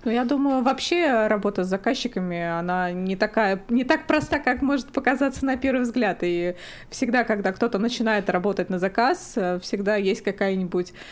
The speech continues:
а, ситуация, где, а, либо, ну, у тебя возникает недопонимание какое-то с заказчиком, и вот надо пытаться вот как-то,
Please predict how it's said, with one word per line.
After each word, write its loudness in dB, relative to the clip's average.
а, 2
ситуация, 2
где, 2
а, 2
либо, 0
ну, 2
у -2
тебя 0
возникает 0
недопонимание 0
какое-то 0
с -2
заказчиком, 2
и 2
вот 0
надо 2
пытаться 0
вот -2
как-то, 0